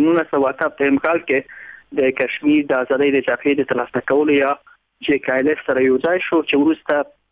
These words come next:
په دوه زره یوم کال کې، آه، د هند په پارلمان د حملې په تور ونیول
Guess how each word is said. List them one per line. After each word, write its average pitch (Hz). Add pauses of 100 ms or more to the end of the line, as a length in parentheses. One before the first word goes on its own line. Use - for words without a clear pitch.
(560)
په 147
دوه 156
زره 151
یوم 160 (120)
کال 127
کې، 127 (480)
آه، 131
د 139
هند 156
په 147
پارلمان 139
د 139
حملې 143
په 139
تور -
ونیول 160